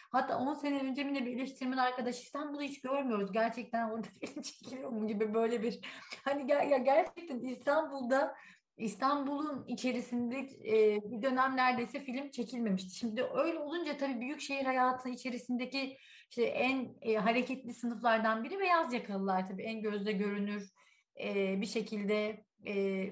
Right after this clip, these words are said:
öne çıkan, hani bir sınıf olarak temsil et alınır, gerçekçi bir bakış açısı, bir karakter yaratıp beslenebileceğiniz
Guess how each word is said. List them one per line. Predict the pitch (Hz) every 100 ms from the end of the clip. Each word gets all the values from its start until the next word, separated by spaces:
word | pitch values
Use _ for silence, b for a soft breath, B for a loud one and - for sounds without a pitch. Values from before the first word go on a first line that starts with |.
| - -
öne | 240 247
çıkan, | - 214 226
hani | 214 214 214
bir | 233
sınıf | - 254 262
olarak | 233 240 240 240
temsil | 233 220 240
et | 226
alınır, | 220 220 226 208
gerçekçi | 214 226 220 226 - 226
bir | 226 202
bakış | 185 -
açısı, | 220 208 - 214
bir | -
karakter | 233 226 226 247 247
yaratıp | 240 233 233 214
beslenebileceğiniz | 247 240 240 233 226 226 214 233 254 269